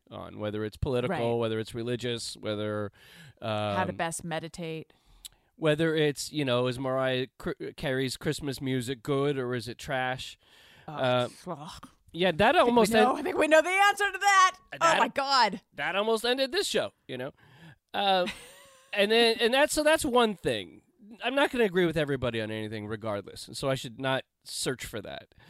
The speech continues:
Speaker 1: And then B is Doctor Carl Totten, who I do the What's This Dial All About podcast with. He <laughs> always says, "As we used to say in the seventies, where are you coming from?"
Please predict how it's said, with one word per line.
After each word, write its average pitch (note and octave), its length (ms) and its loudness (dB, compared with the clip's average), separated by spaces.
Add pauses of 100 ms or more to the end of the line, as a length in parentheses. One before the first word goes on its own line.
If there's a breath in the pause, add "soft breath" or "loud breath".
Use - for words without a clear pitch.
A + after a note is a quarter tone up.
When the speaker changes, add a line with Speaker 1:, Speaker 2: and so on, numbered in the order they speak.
(240 loud breath)
Speaker 1:
And E3+ 160 2
then F3 160 4
B A#3 380 0
is D#3 140 2
Doctor G3 300 0
Carl D#3 240 0
Totten, D#3 400 -2
who A#2 120 -6
I A#2+ 80 -4
do A#2+ 160 -4
the G#2 160 -8
What's B2+ 240 -4
This B2 160 -12
Dial B2+ 240 0
All A#2 140 2
About G#2+ 300 -4 (220)
podcast A#2+ 520 -4
with. G#2+ 220 -6
He D3 140 -2
<laughs> - 60 -2
always E3+ 220 2
says, D3+ 400 2 (800)
"As D#4 180 0
we C#4+ 140 -2
used A#3+ 160 -4
to G#3+ 60 -10
say A3+ 240 0
in F#3 80 -2
the F3 60 -4
seventies, D3+ 600 -2 (160)
where - 120 -4
are - 20 2
you F#4 80 0
coming G3+ 260 -4
from?" F2+ 320 -14